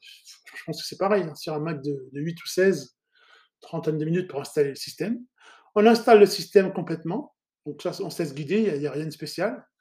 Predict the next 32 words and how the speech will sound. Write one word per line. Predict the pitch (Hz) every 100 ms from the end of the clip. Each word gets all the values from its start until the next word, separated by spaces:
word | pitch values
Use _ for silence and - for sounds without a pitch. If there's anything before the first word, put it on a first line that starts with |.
| _ _ _ _ _ -
Une, | 220 240
et, | 180 180 175
heu, | 170 170 170 170 180 -
une | 233
fois | 220 - 254 247
qu'on | 208 202
a, | 202 196 175 180 214
une | 220 -
fois | 233 233
qu'on | 208 196
a, | 185 170 160 151 139 -
qu'on | - 175
a |
installé, | 190 190 - 185 196
heu, | 185 160 156 147 143 139
son | -
système, | 165 - - 190 165 143 _ _ _ _ _ _ _ _ _ _ _ _ -
on, | 196 180 170 170
donc | 208 196
on |
arrive, | 185 185 220
on, | 196 220
on | 196
est | 190
sur | 185
le | 180
bureau | 160 180 190
de | 175
mac | 156 -
O | 175
S | 156
Ventura. | 165 - 160 226